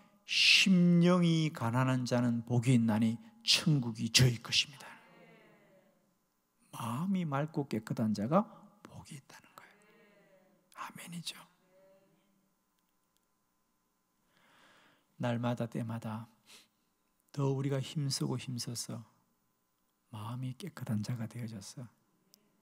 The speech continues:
하나님이 쓰시는 자 되기를 축복합니다. 꼭 기억하십시오.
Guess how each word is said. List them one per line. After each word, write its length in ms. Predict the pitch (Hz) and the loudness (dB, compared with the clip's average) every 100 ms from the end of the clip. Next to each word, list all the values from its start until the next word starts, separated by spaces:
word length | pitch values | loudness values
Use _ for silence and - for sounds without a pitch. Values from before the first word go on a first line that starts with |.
| _ _ _ _ _ _ | _ _ _ _ _ _
하나님이 640 | _ _ 143 120 113 117 113 | _ _ -10 -8 -10 -10 -12
쓰시는 480 | - 165 - 131 120 | -10 -8 -4 -4 -4
자 180 | - | -8
되기를 380 | 120 120 - 113 | -12 -12 -10 -12
축복합니다. 880 | - - - - - - 110 135 123 _ _ _ _ _ _ _ _ _ - | -10 -12 -12 -14 -12 -12 -12 -12 -16 _ _ _ _ _ _ _ _ _ -20
꼭 120 | - - - | -20 -20 -20
기억하십시오. 800 | - 131 131 - - - - 147 | -8 -4 -4 -6 -10 -12 -12 -12